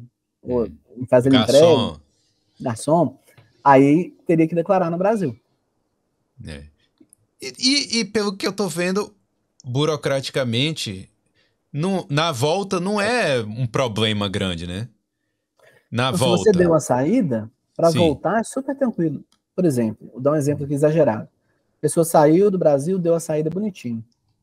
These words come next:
Speaker 1: Trabalhou aí cinco anos, juntou cem mil euros, que hoje dá uns quinhentos e trinta mil reais.
Speaker 2: Hum.
Speaker 1: Na hora que ele voltar, ele pode fazer uma transferência do banco dele aí pro Itaú aqui, sei lá, pra Caixa,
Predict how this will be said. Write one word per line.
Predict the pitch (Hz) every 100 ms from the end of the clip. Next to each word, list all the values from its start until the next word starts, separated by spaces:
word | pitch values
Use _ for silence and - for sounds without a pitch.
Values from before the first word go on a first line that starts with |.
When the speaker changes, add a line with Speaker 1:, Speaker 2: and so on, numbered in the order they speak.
| _ _ _ _
Speaker 1:
Trabalhou | 143 151 156 160
aí |
cinco | 156 214 226 185
anos, | 165 202 202 190 - _
juntou | 131 147 151 156
cem | - 202 220
mil | 208 196
euros, | 139 120 131 - _ _ _
que | 135
hoje | 139
dá | 139
uns | 135
quinhentos | - 156 175
e |
trinta | 165 160 160 156
mil | 151
reais. | 147 123 117 - _ _ _ _ _ _ _ _
Speaker 2:
Hum. | 92 78 _ _ _
Speaker 1:
Na | 190 214
hora | 285
que | 294
ele | 240
voltar, | 196 151 185 254 180 143
ele | - 160
pode | 185 190 190 _ _ _ _
fazer | 156 160
uma | 160
transferência | 160 156 151 147
do | 151
banco | 143 151 170 156
dele | 143 139
aí | 131 123 113 _ _ _ _ _
pro | - 151 143
Itaú | 135 127 143 170
aqui, | 131 - 226
sei | 190 127
lá, | 156 170
pra | 131
Caixa, | - 196 226 - -